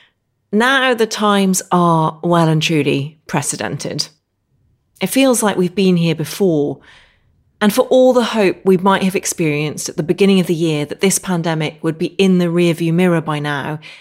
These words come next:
it hasn't quite turned out that way. But that's okay too,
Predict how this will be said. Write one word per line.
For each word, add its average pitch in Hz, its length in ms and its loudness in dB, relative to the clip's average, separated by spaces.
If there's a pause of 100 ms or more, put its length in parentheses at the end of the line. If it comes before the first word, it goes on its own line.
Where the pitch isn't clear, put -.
(560)
it 190 100 0
hasn't 190 360 0
quite 160 260 -4
turned 160 260 -2
out 151 220 -2
that - 180 -6
way. - 360 -6 (1400)
But 247 160 -2
that's 294 320 2
okay 254 320 2
too, 202 560 0